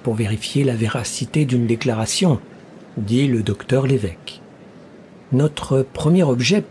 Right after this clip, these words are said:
puisque la physiologie des canamites nous est inconnue, a été de déterminer s'ils réagissent ou non à ces tests comme le font les êtres humains. Nous répéterons maintenant une des nombreuses expériences qui ont été faites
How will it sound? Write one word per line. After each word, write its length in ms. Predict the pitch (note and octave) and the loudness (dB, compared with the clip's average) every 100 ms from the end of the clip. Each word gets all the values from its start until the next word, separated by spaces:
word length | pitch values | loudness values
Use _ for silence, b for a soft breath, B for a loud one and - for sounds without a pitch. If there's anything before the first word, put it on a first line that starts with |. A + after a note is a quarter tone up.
| - | -10
puisque 320 | A2+ - - | -10 -10 -6
la 160 | A#2 G#2+ | -4 -4
physiologie 680 | - B2 B2 A#2+ A#2+ B2+ G3+ | -2 -2 2 2 2 2 2
des 120 | C#3 | 0
canamites 560 | - G#2+ A2 B2+ E3 - B2 | -6 -6 -2 0 -2 -2 -2
nous 140 | A#2+ | 0
est 120 | C3+ | 0
inconnue, 540 | D#3 - G#2+ A2 F#3 - B B B - | -2 -2 -2 2 2 0 B B B -6
a 100 | B2 | -2
été 320 | A#2+ - A3 | -2 2 2
de 140 | F#3 C3+ | 4 2
déterminer 680 | B2+ B2+ A2+ A2+ A#2+ F3 G#3+ | 0 0 0 0 2 2 2
s'ils 300 | - C3+ A#2 | -2 -2 0
réagissent 560 | A2 A2 A#2+ E3+ - | 0 2 2 0 2
ou 80 | C3 | 2
non 320 | A#2+ C#3 F#3 | 4 4 4
à 80 | C#3+ | 0
ces 180 | - A#2+ | -2 -4
tests 520 | - D3 D#3+ - - - | 0 0 0 -6 -12 -4
comme 260 | C3 B2+ A2+ | 0 0 0
le 80 | |
font 280 | G#2+ - D3+ | -4 -2 0
les 200 | D3 A2+ | 2 2
êtres 360 | D3 - A#2+ A#2+ | 0 -2 -2 2
humains. 260 | C#3+ G#2+ - - - - - B B B B - - | 2 2 -4 -18 -20 -20 -20 B B B B -20 -2
Nous 100 | A#2 | 2
répéterons 400 | A#2+ A#2+ A#2 - | 2 2 -2 -2
maintenant 540 | A2 A2 - C#3+ F#3 F#3+ B - - | 0 0 0 2 2 0 B -6 0
une 180 | E3 C3 | 2 2
des 140 | A#2+ | 2
nombreuses 520 | A#2+ B2+ C#3+ D3 A#2 | 0 0 0 0 0
expériences 640 | A#2 - A2 A2 D#3 G3 - | -4 -4 -4 0 2 0 -2
qui 160 | - | -2
ont 80 | A#2+ | -2
été 220 | A2 A#2+ | 0 -4
faites 400 | - C#3+ - - | -2 -4 -4 -8